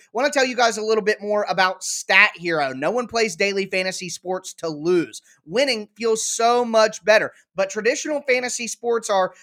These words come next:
a long-term losing proposition because you never know who or what you're up against. Stat Hero is the first of its kind daily fantasy sports platform where it's you versus the house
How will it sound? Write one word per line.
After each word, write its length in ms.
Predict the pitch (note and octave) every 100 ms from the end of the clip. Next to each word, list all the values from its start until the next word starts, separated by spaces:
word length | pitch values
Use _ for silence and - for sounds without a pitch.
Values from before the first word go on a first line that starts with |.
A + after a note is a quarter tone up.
| -
a 80 | F#3
long-term 680 | F#3+ G#3+ B3+ A3+ A#3 G#3+ F3+
losing 460 | F#3+ A#3 G3+ G#3
proposition 640 | - G3+ G3 E3 F#3+ - C#3+
because 300 | C3+ E3+ G3
you 80 |
never 260 | A#3+ B3 A#3+
know 220 | A3+ F3+
who 280 | F3+ C4+ D4
or 100 | B3
what 220 | A3+ B3+ B3
you're 140 | B3
up 160 | C#4+ D#4
against. 420 | F#3+ C3+ - - _ _
Stat 400 | - - A#3+ C#4+
Hero 380 | C4 C4 B3+ B3+ G#3+
is 160 | F#3+
the 160 | G3+ F#3+
first 320 | G3+ A#3+ - -
of 140 | G#3+
its 160 | G#3+ -
kind 380 | G#3 G3 G3 E3
daily 320 | F3+ A3 B3
fantasy 420 | G#3 G3 F#3+ G3
sports 400 | - - G#3 -
platform 520 | - F#3 - G3 F#3 - _ -
where 260 | F3+ G#3
it's 160 | F3+ C#3
you 260 | F3+ C#4+ C#4
versus 260 | B3 A#3 -
the 100 | G3+
house 460 | C#4+ E4+ - -